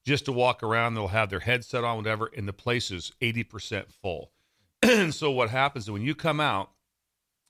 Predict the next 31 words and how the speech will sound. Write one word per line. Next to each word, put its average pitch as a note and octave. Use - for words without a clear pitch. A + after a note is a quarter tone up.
even C#3
as A#2
you B2+
walk A2+
out, A2+
so A2+
if G2
you D3
walk C3+
out B2
with G#2
all A#2
of A2
a G#2+
sudden A2
Joe B2
Burrow A#2
and A2+
Jamar A2
Chase A2
and G#2
Justin G#2+
Jefferson, A2
they A2+
all G#2
walk G#2+
out G#2+
just A2
in G#2
their F#2
sweats, A2+